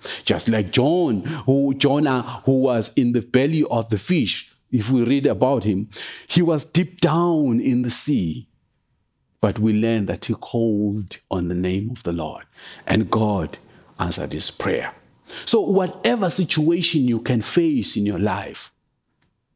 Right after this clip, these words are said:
God is there. We, today we are assured of God's presence in our lives.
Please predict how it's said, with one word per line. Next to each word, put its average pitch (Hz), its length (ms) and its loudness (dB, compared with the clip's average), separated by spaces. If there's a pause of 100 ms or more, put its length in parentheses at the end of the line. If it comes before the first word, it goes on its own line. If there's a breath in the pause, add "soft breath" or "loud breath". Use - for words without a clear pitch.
God 95 520 -2
is 87 200 -4
there. 69 200 -4 (300 loud breath)
We, 165 100 2
today 202 480 2
we 175 260 0
are 156 160 -8
assured 113 920 0 (320 loud breath)
of 110 320 -2
God's 104 400 -2
presence - 920 -2 (260)
in 95 160 0
our - 220 -4
lives. - 500 -6